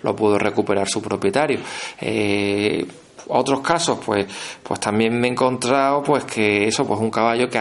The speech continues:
que lesiona, que agrede a un, a un, a uno de, a uno de los cuidadores y, y le causa una lesión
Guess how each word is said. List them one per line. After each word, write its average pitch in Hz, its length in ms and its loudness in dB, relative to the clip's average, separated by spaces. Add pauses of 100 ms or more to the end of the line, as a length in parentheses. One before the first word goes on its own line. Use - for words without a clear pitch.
(160)
que 107 160 0
lesiona, 113 600 2
que - 100 -4
agrede 113 580 0
a 101 280 0
un, 98 500 -4 (340)
a 98 280 0
un, 107 840 -2
a 101 80 0
uno 117 220 2
de, 120 120 4
a 110 60 2
uno 120 240 2
de 123 80 2
los 120 120 0
cuidadores 135 720 2 (580)
y, 110 640 2
y 110 60 0
le 104 140 0
causa 107 320 0
una 131 160 0
lesión 107 400 0